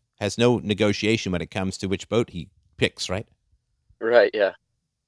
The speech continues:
Speaker 2: It's a boat,
Speaker 1: So
Speaker 2: but this boat will ruin your life.
Speaker 1: Well, yes, but otherwise, my, my options are having a life in a bad boat that might ruin my life or dying.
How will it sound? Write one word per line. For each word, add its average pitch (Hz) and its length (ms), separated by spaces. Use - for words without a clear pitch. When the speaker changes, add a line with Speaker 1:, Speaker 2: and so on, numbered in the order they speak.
Speaker 2:
It's 147 200
a 170 60
boat, 147 460
Speaker 1:
So 104 80
Speaker 2:
but 98 160
this 175 200
boat 147 380
will 123 220
ruin 120 440
your 107 140
life. 98 380
Speaker 1:
Well, 101 240
yes, 127 260
but 117 160
otherwise, 104 480
my, 123 140
my 127 180
options 123 460
are 107 240
having 110 300
a 101 40
life 104 320
in 107 140
a 98 40
bad 127 300
boat 120 220
that 104 80
might 104 180
ruin 175 220
my 120 120
life 107 320
or 175 400
dying. 95 340